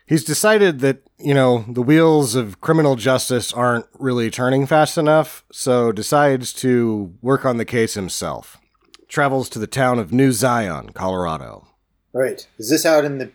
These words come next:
Speaker 2: Benchlands? Or is that even further out when he goes to visit someone? I remember someone calling it the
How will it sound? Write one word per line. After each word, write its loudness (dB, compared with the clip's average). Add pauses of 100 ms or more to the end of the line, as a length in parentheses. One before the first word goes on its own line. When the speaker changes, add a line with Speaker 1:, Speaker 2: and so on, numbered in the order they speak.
Speaker 2:
Benchlands? -6 (300)
Or -8
is -10
that 2
even -6
further -2
out -6
when -16
he -14
goes -10
to -20
visit -18
someone? -16 (520)
I -10
remember -4
someone -6
calling 0
it -10
the -8